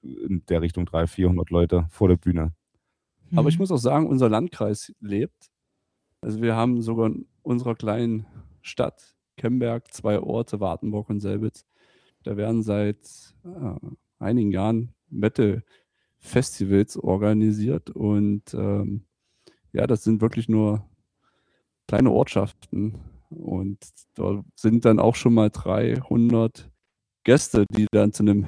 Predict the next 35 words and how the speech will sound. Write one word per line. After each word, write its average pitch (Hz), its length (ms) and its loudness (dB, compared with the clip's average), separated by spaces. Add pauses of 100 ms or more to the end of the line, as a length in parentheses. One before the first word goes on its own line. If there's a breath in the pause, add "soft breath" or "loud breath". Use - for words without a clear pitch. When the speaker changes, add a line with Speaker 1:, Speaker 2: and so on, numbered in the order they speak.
(120)
Speaker 2:
Metal, 113 300 0 (180)
was - 180 -6
ich - 100 -16
vorhin 110 220 2 (100)
gesagt 107 280 -2
hab, 110 160 0 (220)
dass - 140 -6 (1200 soft breath)
der - 120 0
Underground - 960 0
immer 110 160 2
auch 110 100 0 (220)
wieder 107 260 2
tolle 107 220 2
Sachen - 440 -4
hervorbringt. 107 920 -4 (760)
Und - 300 -8
da 98 60 -4
freut - 240 2
man 113 80 4
sich 110 140 -6
natürlich 104 280 0
auch - 120 -2
hier 110 140 0
<laughs> - 180 -2
vor - 80 2
der 82 100 2
Haustür - 800 -4
mal - 120 0 (540)
vor 107 180 -4
so 104 80 -2
einem - 300 -6
Publikum - 380 -6
spielen - 220 -6
zu - 120 -12
können. - 200 -10